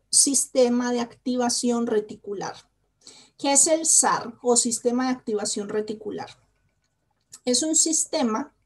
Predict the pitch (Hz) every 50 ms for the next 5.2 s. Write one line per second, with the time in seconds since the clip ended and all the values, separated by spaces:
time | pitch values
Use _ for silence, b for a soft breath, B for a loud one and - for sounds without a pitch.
0 | _ _ _ - 220 214 214 - - 247 220 220 - - - 262 269 - _ _
1 | - 214 208 196 175 - - 214 196 202 202 - - - 247 226 220 233 - -
2 | 240 233 - - 254 220 233 226 233 226 220 214 - 254 247 254 247 240 - -
3 | 208 214 - - - - - 233 220 214 220 269 285 - b b b b b b
4 | b b b b - 214 214 226 233 240 247 254 254 247 269 277 247 226 214 -
5 | 226 226 262 -